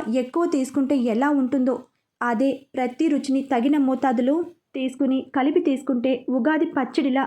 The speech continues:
సంసారం కూడా సంబరంగా ఉంటుంది. అందుకే కుట్టిని నీకు దూరంగా ఉండమని నేనే చెప్పాను. తన ప్రేమని తనకి ఇస్తాను అని చెప్పాను, కానీ అది నాకు ఇచ్చిన మాట తప్పలేక, ఇటు నీకు ప్రేమ చెప్పలేక నిత్యం నరకం చూస్తుందిరా"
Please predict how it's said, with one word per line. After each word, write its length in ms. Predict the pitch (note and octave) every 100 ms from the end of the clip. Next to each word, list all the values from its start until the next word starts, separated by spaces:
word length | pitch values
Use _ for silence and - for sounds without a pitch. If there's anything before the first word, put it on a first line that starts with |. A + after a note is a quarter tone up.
| -
సంసారం 500 | - B3+ B3+ D4+ D4
కూడా 180 | C#4 C4+
సంబరంగా 600 | C#4+ B3 A#3+ C#4 C#4 A#3+
ఉంటుంది. 380 | C4 A#3+ C4 A#3+ - _ _ _ -
అందుకే 400 | A#3+ A#3+ C4+ C#4 - _
కుట్టిని 340 | - C4 C#4+ C#4+
నీకు 240 | C4+ A#3+
దూరంగా 420 | G#3+ B3+ C4 C4
ఉండమని 380 | C4+ B3 B3 C4 D#4
నేనే 280 | B3 A#3+
చెప్పాను. 460 | C#4 C4+ A#3 B3+ A#3 - _ _ _ -
తన 140 | D#4
ప్రేమని 480 | D#4 D#4+ E4 G4+ F#4+
తనకి 340 | F#4 D4+ D4
ఇస్తాను 400 | C#4 C#4 E4+ E4
అని 140 | E4 D4+ D4+
చెప్పాను, 360 | - C4+ B3 A#3 _ _ _ -
కానీ 300 | B3+ C4 C4 C#4 C#4+ - B3+
అది 160 | B3+
నాకు 240 | B3+ B3 B3
ఇచ్చిన 260 | A#3 D4 D4+
మాట 280 | B3 A#3 A#3+
తప్పలేక, 540 | - A3 C#4 C4 B3 B3 - - _ _ -
ఇటు 200 | D4+ E4
నీకు 340 | D4+ D4 D4 C4 - -
ప్రేమ 240 | D#4 G4+ A#4+ -
చెప్పలేక 460 | B3+ C#4+ C4+ C4 B3 A#3+ - _ -
నిత్యం 380 | C4 C#4 D4+ D4 C4+
నరకం 340 | B3 B3 E4+ E4+
చూస్తుందిరా" 560 | D4 C4+ C#4 B3 A3+